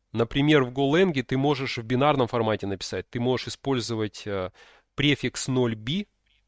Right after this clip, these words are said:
и потом у тебя пойдёт число. Так вот, вот этот префикс ноль би и какое-то там один один, например, число,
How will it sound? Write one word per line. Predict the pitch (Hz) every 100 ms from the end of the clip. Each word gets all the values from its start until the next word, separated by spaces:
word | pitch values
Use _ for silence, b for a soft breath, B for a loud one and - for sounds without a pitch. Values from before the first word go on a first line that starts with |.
| _
и | -
потом | 120 120 156
у |
тебя | 131 117
пойдёт | 113 113
число. | - - - 104 - _ _ _ _
Так | - 120
вот, | 156 170
вот | 156
этот | 175 156
префикс | - 175 175 110 -
ноль | 160 165 156
би | 135 135 190 196 151 -
и | 156 156 143
какое-то | - 135 160 147 135
там | 131 135
один | 135 143
один, | 139 135 139
например, | 120 - 123 120
число, | 117 139 - 208 247